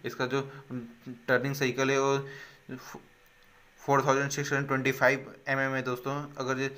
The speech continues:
कितने कम से कम जगह इसे turn करने में लगेगा, जो छियालीस हज़ार, छियालीस सौ पच्चीस एम एम का जगह लगेगा। जो आशा करता हूँ दोस्तों वीडियो आपको अच्छा लगा होगा। वीडियो अच्छा लगा हो चैनल सब्सक्राइब करिए, वीडियो को अपने दोस्तों को शेयर करें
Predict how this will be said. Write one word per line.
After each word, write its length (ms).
कितने 240
कम 220
से 100
कम 200
जगह 220
इसे 200
turn 220
करने 220
में 100
लगेगा, 340
जो 300
छियालीस 380
हज़ार, 360
छियालीस 340
सौ 100
पच्चीस 480
एम 120
एम 320
का 120
जगह 220
लगेगा। 360
जो 180
आशा 200
करता 160
हूँ 80
दोस्तों 220
वीडियो 240
आपको 140
अच्छा 220
लगा 180
होगा। 160
वीडियो 300
अच्छा 240
लगा 120
हो 60
चैनल 200
सब्सक्राइब 440
करिए, 160
वीडियो 260
को 80
अपने 200
दोस्तों 320
को 120
शेयर 120
करें 200